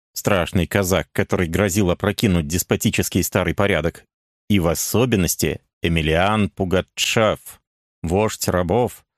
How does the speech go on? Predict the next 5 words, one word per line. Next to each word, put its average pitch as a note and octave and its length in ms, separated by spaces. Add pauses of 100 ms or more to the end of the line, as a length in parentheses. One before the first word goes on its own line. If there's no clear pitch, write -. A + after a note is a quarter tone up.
(260)
организатор F2+ 760
высокого F#2+ 540
полета, D#2+ 580 (180)
русский A2+ 460
Спартак, - 720